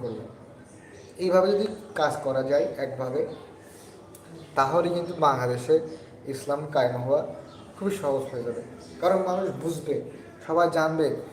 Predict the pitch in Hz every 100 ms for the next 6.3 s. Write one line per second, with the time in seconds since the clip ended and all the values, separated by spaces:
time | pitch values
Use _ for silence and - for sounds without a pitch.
0 | - 139 147 139 170 165 165 147 143 143
1 | 143 143 123 120 - - - - - -
2 | 151 - 165 160 160 165 165 - - -
3 | - 170 170 165 170 165 165 160 170 165
4 | 143 135 139 131 117 110 107 - - -
5 | - - - 185 170 165 175 156 160 -
6 | 156 180